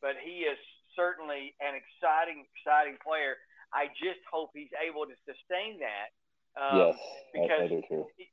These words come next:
Speaker 1: <clears throat> you know, you look what Ronald was in the beginning for him, you know, he was kind of that player. He was the speedy guy. He was the guy that if you hit the ball on the infield, that he was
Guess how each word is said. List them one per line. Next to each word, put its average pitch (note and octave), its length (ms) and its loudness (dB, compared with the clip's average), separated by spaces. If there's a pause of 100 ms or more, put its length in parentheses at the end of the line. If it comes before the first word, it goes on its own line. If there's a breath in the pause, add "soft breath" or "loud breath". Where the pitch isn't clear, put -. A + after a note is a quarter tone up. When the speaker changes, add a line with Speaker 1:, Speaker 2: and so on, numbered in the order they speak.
Speaker 1:
<clears throat> G3+ 380 -6
you F#3+ 100 -4
know, F3 80 4
you F3 160 -2
look F#3+ 240 0
what F3 240 4
Ronald E3 480 4
was C#3+ 400 6
in C3+ 80 -14
the C#3 80 -8
beginning C#3 640 -8 (320)
for C#3 160 -6
him, E3+ 480 2 (320 soft breath)
you D3+ 80 -4
know, C#3+ 160 2
he F#3+ 240 -8
was F#3+ 80 0 (160)
kind D#3 160 2
of C#3 160 -2
that C3 240 -2
player. C#3+ 400 4 (320)
He F3 120 -8
was F3 120 -2 (160)
the C#3 160 -18
speedy D#3 400 -10
guy. C3+ 400 4 (240 soft breath)
He F#3+ 160 -8
was F#3 240 -4
the D#3+ 80 -6
guy D#3 240 6
that D3 160 2
if C#3 160 -6
you D3 80 -14
hit D#3+ 160 -8
the D3+ 80 -12
ball D3 240 4
on C#3+ 80 -4
the C#3+ 160 -6
infield, D3 400 -4
that C3+ 80 -6
he D3+ 240 -14
was D3 80 -10